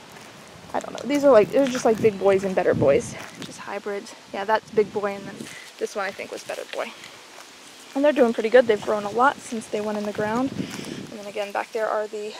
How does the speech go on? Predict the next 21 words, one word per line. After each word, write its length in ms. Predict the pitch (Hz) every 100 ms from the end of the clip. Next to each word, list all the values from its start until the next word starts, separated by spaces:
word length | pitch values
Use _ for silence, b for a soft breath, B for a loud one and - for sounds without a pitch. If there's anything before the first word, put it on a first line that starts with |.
| B B -
watermelons. 640 | 208 196 202 233 339 440 - - B B B B B B B - -
Here's 180 | 285
his 240 | - 220 -
fig. 420 | - 311 254 294 B B B B -
I 100 | 226
weeded 320 | 240 269 220
out 160 | 208
here, 240 | - 220 220
but 200 | 220 - -
<laughs> 120 | -
you, 100 | 240 - B B B B -
you 80 |
wouldn't 180 | 285 -
really 180 | 277 269
tell. 380 | 262 311 247 226 - - - B B B -
Lots 320 | 254 - -
of 100 | 247
new 380 | 262 269 269 269
tiny 400 | - 285 277 285
baby 380 | 269 277 269 269
leaves. 600 | 269 285 320 370 -